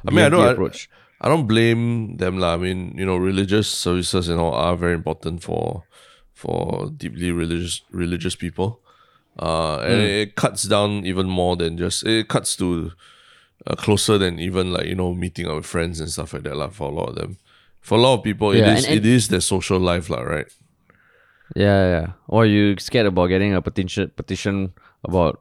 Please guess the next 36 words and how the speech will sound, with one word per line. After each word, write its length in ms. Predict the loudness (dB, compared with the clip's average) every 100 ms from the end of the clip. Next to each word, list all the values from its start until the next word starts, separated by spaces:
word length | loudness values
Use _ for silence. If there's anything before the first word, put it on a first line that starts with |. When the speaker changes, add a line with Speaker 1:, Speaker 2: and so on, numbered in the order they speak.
| -6
Speaker 2:
uh, 400 | 0 2 2 0 0
us 220 | 0 0
talking 260 | -4 -2 -2
about 240 | 0 0
religious 380 | 0 0 -2 -4
people 240 | -4 -4 -4
lah. 120 | -6 -12 _ -2
I 120 | 0
meant 240 | 2 0 0
all 380 | 4 6 6 6
gatherings. 920 | 4 2 2 2 2 -2 -8 -10 -12 -18 -4
So, 220 | 4 6
like, 160 | 6 6
Speaker 1:
Oh. 0 |
Speaker 2:
live 240 | 4 2
performances 640 | 0 -4 -2 -2 0 0 0
also. 840 | 0 2 2 4 4 2 0 -2
Speaker 1:
No, 140 | -4 -2
no, 140 | 0
no, 140 | 0 -2
no, 120 | -2 0
Speaker 2:
Live 120 | 2
Speaker 1:
but 60 | 2
Speaker 2:
performances 460 | 0 0 0 2 0
is 100 | 0
also 180 | 0 0
same 220 | 0 0 0
number. 560 | 0 2 2 2 2 0
Speaker 1:
Yeah 160 | 0 0
lah, 20 |
but 140 | 0 0
live 200 | 0 -2
performances, 520 | -2 -2 0 0 -2 -2
I 40 | 0
mean, 360 | 0 0 -6 -12 -14
um, 680 | -10 -6 -4 -4 -6 -10